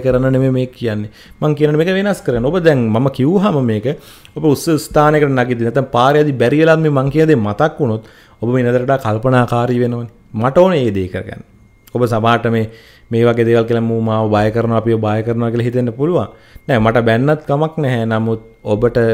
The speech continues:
මං කියන දේ හිතේ තියෙද්දි ඔබ අර වෙනදට වඩා පරීක්ෂාකාරීව හොඳ කල්පනාවෙන් ගමනක් යනවා. අන්න ඒක තමයි වැදගත්ම වෙන්නේ. මේ සුළු දේවල් ටික වෙනස් කරන්න. ඉවසීම ඇති කරගන්න, කල්පනාකාරී වෙන්න. මේ සියල්ල ඔබට කරගන්න පුළුවන් දේ මහා ලොකු දේවල් නෙමෙයිනේ.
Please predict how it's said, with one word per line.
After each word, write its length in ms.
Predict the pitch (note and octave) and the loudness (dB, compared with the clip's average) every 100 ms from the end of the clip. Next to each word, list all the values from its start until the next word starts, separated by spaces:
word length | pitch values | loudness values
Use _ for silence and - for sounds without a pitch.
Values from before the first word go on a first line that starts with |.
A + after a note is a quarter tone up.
| G#2+ | 0
මං 280 | G#2 G#2 A#2 | 0 -2 -2
කියන 220 | A#2 A#2+ | -2 -2
දේ 120 | A#2+ G#2+ | 0 -2
හිතේ 320 | G2+ B2 C3 | -2 -2 -2
තියෙද්දි 420 | A2+ G#2 F#2+ G#2 G#2+ - - - | -2 -6 -4 -6 -6 -14 -20 -4
ඔබ 240 | G#2 A2+ | 0 2
අර 140 | B2 B2 - - | 2 2 -2 -10
වෙනදට 260 | - A2 A#2 | -6 -2 0
වඩා 260 | A#2 A#2 A2+ | 0 0 0
පරීක්ෂාකාරීව 1080 | A2 G#2+ A2 - A2+ G#2+ G#2+ A2 A2 A2 F#2+ - - - - | -2 -2 -4 -4 -4 -2 -2 -2 -2 -4 -6 -10 -18 -20 -14
හොඳ 280 | - A2 A2 G2+ - - - | -4 -2 0 0 -2 -20 -18
කල්පනාවෙන් 680 | - G#2+ A2 B2 A#2 A2+ A2+ | -4 -2 -2 -2 -2 -2 -2
ගමනක් 480 | G#2 G2 G2 - - | -4 -6 -8 -10 -16
යනවා. 200 | - - - | -16 -16 -14
අන්න 220 | - A#2 A2+ | -6 -2 -2
ඒක 160 | G#2+ A2 | -2 -4
තමයි 280 | G2+ G#2 G#2 | -4 -4 -2
වැදගත්ම 520 | F#2 F#2+ G2 F#2 G2 | -2 -2 -2 -4 -4
වෙන්නේ. 320 | G#2 G#2 G2 A#2 | -4 -2 -2 -2
මේ 80 | |
සුළු 280 | D#3+ D#3 E3+ | -2 0 2
දේවල් 280 | D#3 D#3 D3+ | 6 6 6
ටික 140 | D#3+ | 4
වෙනස් 240 | E3 D#3 - | 0 -2 -2
කරන්න. 220 | A2+ G2+ | -4 -2
ඉවසීම 400 | G2 F#2+ G2+ G2 | -4 -4 -2 -2
ඇති 240 | G2 - | -4 -4
කරගන්න, 480 | G#2 G#2+ A2+ B2+ G3+ - - - | -6 -4 -4 -4 -6 -8 -20 -10
කල්පනාකාරී 840 | - G#3 - C#3 A2 G2+ G#2 G#2+ | -2 -2 -2 -2 -4 -6 -8 -10
වෙන්න. 160 | A2 G2+ G#2 - - | -10 -10 -14 -16 -6
මේ 200 | C3+ C3 | -2 0
සියල්ල 400 | B2+ A#2+ A#2+ B2+ - - - | 2 2 2 -2 -6 -20 -12
ඔබට 300 | - A2 D3 | -4 2 4
කරගන්න 380 | - B2+ C3+ C#3+ | 4 4 2 2
පුළුවන් 240 | C#3+ D3 C#3+ | 2 2 2
දේ 80 | |
මහා 480 | A#2+ G#2+ C3 C#3 C#3+ | 0 0 2 4 6
ලොකු 240 | D3+ D3+ D3 | 4 4 4
දේවල් 320 | D3+ D3 C#3+ | 4 4 0
නෙමෙයිනේ. 400 | C3+ C3+ C3+ | -2 -4 -8